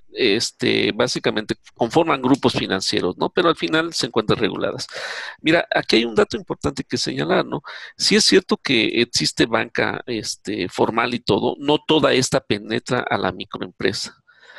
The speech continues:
Es lo que señalaba hace un rato, ¿no? El no tener acceso por los grandes, este, problemas de trámites impide el acceso. Ahora bien, ¿cómo se logra esto? Eh,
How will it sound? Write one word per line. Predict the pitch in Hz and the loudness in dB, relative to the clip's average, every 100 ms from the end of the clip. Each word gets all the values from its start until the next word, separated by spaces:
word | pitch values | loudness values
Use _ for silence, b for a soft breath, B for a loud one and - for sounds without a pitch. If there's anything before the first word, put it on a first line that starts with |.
| B B B _ | B B B _
Es | 143 131 | 0 2
lo | 131 | 0
que | - 107 104 104 - - | 2 0 2 0 0 -2
señalaba | - 113 113 113 110 | -2 -2 0 2 0
hace | - | -2
un | 123 | -4
rato, | - 214 - | -2 -2 -2
¿no? | 104 120 - - | -4 -6 -8 -6
El | - 262 | -2 0
no | 170 | 0
tener | 196 185 | 2 4
acceso | 175 - 160 151 160 | 2 2 2 2 0
por | - 110 117 | 0 -2 -2
los | 113 - | -4 0
grandes, | 127 143 147 - - | 0 0 -2 0 0
este, | 110 - - - 98 - | -2 -6 -6 -4 -4 -4
problemas | - 110 120 135 143 127 | -4 -2 0 0 0 0
de | 113 | 0
trámites | - 110 113 120 185 - B B B B | 2 -2 -2 -2 -2 -2 B B B B
impide | - 120 - 147 123 | -8 -8 2 4 4
el | 107 | 2
acceso. | 95 - 104 - - | -2 -2 -2 -6 -4
Ahora | - 123 127 | 2 2 2
bien, | 131 131 B B - | 0 -4 B B -2
¿cómo | 175 202 | 0 2
se | - | 2
logra | 143 151 143 | 4 4 2
esto? | 131 - 294 - _ _ _ | 2 0 -2 -4 _ _ _
Eh, | 113 | -2